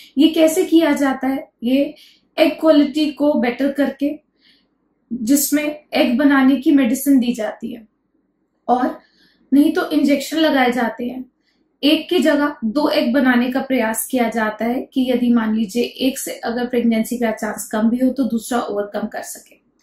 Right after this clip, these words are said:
Second, timing को improve करके follicle monitoring से, एलएच kit से या दोनों के combination से।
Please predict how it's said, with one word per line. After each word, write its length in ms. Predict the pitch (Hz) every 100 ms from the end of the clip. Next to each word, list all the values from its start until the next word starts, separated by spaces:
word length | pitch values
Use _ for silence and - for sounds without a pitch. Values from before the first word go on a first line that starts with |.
| - - - - -
Second, 500 | - 320 320 392 392 -
timing 420 | 262 269 330 330
को 140 | 330
improve 420 | 302 277 269 294 -
करके 360 | 294 285 - - -
follicle 380 | 240 240 269 254
monitoring 500 | 247 240 247 269 262
से, 220 | - 277
एलएच 440 | 277 233 240 285 -
kit 240 | 285 277
से 180 | - 262
या 200 | 262 254
दोनों 320 | 233 247 262
के 140 | 262
combination 720 | - 240 220 240 240 247 262 240
से। 200 | -